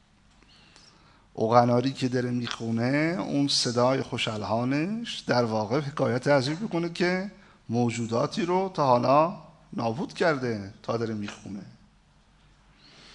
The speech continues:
مرغان شکاری یا چارپایان گوشخوار دائما در کمین میباشند تا این پرندگان خوش آواز را طعمه خود ساخته،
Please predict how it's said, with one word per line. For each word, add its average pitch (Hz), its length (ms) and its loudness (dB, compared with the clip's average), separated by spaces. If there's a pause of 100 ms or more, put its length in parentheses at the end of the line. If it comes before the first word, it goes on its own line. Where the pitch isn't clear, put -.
(640)
مرغان 123 420 8
شکاری 131 520 2
یا 151 400 6
چارپایان 123 840 4
گوشخوار 123 600 2
دائما 123 560 4
در 170 240 6
کمین 139 400 2
میباشند 127 540 0
تا 110 160 0
این 147 100 4
پرندگان 117 720 2
خوش 113 260 -6
آواز 113 440 0
را 156 140 4
طعمه 131 440 2
خود - 240 -2
ساخته، 123 560 -2